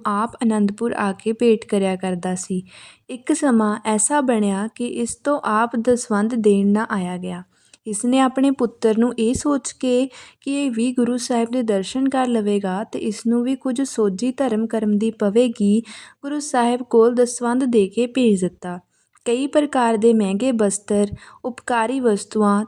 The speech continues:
ਤੇ ਧਨ ਰਾਸ਼ੀ ਲੈ ਕੇ ਇਸ ਦਾ ਪੁੱਤਰ ਅਨੰਦਪੁਰ ਸਾਹਿਬ ਆ ਪੁੱਜਾ। ਪਿਤਾ ਦੇ ਕਹਿਣ 'ਤੇ ਆ ਗਿਆ, ਪਰ ਸੀ ਇਹ ਧਰਮ ਵਾਲੇ ਪਾਸਿਓਂ ਉੱਕਾ ਹੀ ਕੋਰਾ, ਥੋੜ੍ਹਾ ਨਾਸਤਿਕ ਵਿਰਤੀ ਦਾ ਸੀ। ਧਰਮ ਪ੍ਰਤੀ ਸ਼ਰਧਾ ਵਿਸ਼ਵਾਸ ਵਾਲਾ ਬੀਜ ਇਸ ਦੇ ਮਨ ਵਿੱਚ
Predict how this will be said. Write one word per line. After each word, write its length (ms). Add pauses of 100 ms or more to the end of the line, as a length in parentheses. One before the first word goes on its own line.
ਤੇ 100
ਧਨ 340
ਰਾਸ਼ੀ 420
ਲੈ 220
ਕੇ 220
ਇਸ 320
ਦਾ 100
ਪੁੱਤਰ 400 (100)
ਅਨੰਦਪੁਰ 460
ਸਾਹਿਬ 480
ਆ 140
ਪੁੱਜਾ। 500 (500)
ਪਿਤਾ 320
ਦੇ 160
ਕਹਿਣ 340
'ਤੇ 220
ਆ 220
ਗਿਆ, 260
ਪਰ 240
ਸੀ 360
ਇਹ 300
ਧਰਮ 320
ਵਾਲੇ 260
ਪਾਸਿਓਂ 500
ਉੱਕਾ 360
ਹੀ 120
ਕੋਰਾ, 520 (140)
ਥੋੜ੍ਹਾ 400
ਨਾਸਤਿਕ 540
ਵਿਰਤੀ 380
ਦਾ 140
ਸੀ। 280 (460)
ਧਰਮ 300
ਪ੍ਰਤੀ 460
ਸ਼ਰਧਾ 460
ਵਿਸ਼ਵਾਸ 540
ਵਾਲਾ 280
ਬੀਜ 340
ਇਸ 260
ਦੇ 180
ਮਨ 260
ਵਿੱਚ 300